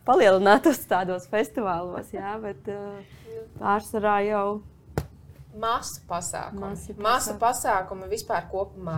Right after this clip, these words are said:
Speaker 2: ja tev ir ļoti daudz cilvēku vienkopus, un tev ļoti daudz cilvēkiem vienkopus ir kaut kas jāparāda, vai vi-, uz viņiem ir jāstāj kāds iespējas. Un jebkurā gadījumā ļoti daudz cilvēku vienkopus rada ļoti daudz vajadzības vienkopus, gan ēst, gan,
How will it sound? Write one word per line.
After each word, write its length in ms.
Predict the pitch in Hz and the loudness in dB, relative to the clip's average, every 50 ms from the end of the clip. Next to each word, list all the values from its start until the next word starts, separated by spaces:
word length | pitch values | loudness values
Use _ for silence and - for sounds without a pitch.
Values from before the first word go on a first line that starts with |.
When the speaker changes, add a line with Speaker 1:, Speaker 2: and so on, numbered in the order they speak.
| 156 156 | -4 -4
Speaker 2:
ja 100 | 160 165 | -6 -8
tev 260 | 165 - - 180 180 | -8 -6 -6 -4 -4
ir 100 | 185 185 196 | -4 -6 -6
ļoti 320 | 214 240 269 302 302 302 226 | -4 2 4 4 4 4 2
daudz 360 | 220 220 233 247 240 - - | 2 2 2 2 0 -4 -8
cilvēku 540 | - 220 220 220 214 202 185 185 185 - 175 | -6 -4 -2 -2 0 0 -2 -2 -4 -8 -10
vienkopus, 960 | 170 160 190 196 208 254 233 - 175 160 - - - - - - - - - _ | -10 -6 -4 -2 -2 -2 -4 -8 -10 -12 -12 -12 -16 -18 -16 -16 -16 -18 -20 _
un 140 | - 185 175 | -16 -12 -8
tev 140 | 190 190 196 | -8 -6 -4
ļoti 240 | 214 240 240 226 226 | -2 -2 -2 -2 -2
daudz 160 | 220 226 220 | -4 -4 -4
cilvēkiem 400 | - 220 214 202 196 190 175 180 | -6 -6 -6 -6 -6 -8 -10 -10
vienkopus 360 | 190 196 - 180 156 - - | -10 -8 -8 -10 -10 -10 -12
ir 100 | 180 - - | -14 -12 -12
kaut 140 | 160 160 | -14 -12
kas 160 | - - - - | -12 -14 -4 4
jāparāda, 680 | 190 240 247 220 - 185 170 165 165 - - - - - - - | 6 8 8 6 4 -2 -10 -10 -10 -12 -12 -14 -18 -20 -20 -12
vai 160 | - 175 170 | -8 -6 -6
vi-, 140 | 165 175 170 | -4 -4 -6
uz 80 | 180 185 | -6 -6
viņiem 220 | 190 180 175 170 170 | -8 -10 -12 -12 -10
ir 60 | 180 | -10
jāstāj 300 | 175 175 175 - 165 156 156 | -10 -10 -10 -10 -10 -10 -8
kāds 240 | - 170 165 165 180 | -6 -6 -6 -6 -6
iespējas. 480 | 185 180 - - - 160 - - - - - - - - - - | -8 -8 -8 -8 -10 -10 -10 -12 -18 -20 -20 -20 -20 -20 -18 -12
Un 120 | - 180 180 | -8 -6 -6
jebkurā 300 | 185 185 226 214 196 190 | -4 -2 2 2 2 2
gadījumā 300 | 185 180 180 180 180 175 | 2 -2 -6 -6 -6 -6
ļoti 160 | 185 190 185 | -6 -6 -6
daudz 180 | 185 180 185 180 | -6 -6 -6 -6
cilvēku 380 | - 196 185 170 165 165 180 180 | -4 -2 -2 -2 -2 -4 -4 -4
vienkopus 540 | 196 208 208 - 180 160 165 - - - | -4 -4 -4 -6 -6 -6 -6 -8 -8 -8
rada 200 | 196 180 180 180 | -6 -6 -8 -8
ļoti 260 | 185 185 180 170 175 160 | -8 -8 -8 -8 -8 -8
daudz 280 | 170 170 170 170 180 | -6 -6 -6 -2 0
vajadzības 580 | 208 269 302 262 190 160 - 151 147 151 - - | 2 4 4 4 2 0 -4 -8 -10 -10 -12 -10
vienkopus, 600 | 165 160 160 160 - - - - - - - - - | -8 -6 -6 -6 -6 -6 -8 -8 -10 -12 -16 -14 -10
gan 200 | 170 160 156 160 | -8 -8 -6 -2
ēst, 480 | 214 240 226 214 202 196 - - - - 175 | 2 4 6 6 4 4 0 -6 -12 -14 -8
gan, 240 | 170 175 165 160 | -6 -6 -4 -4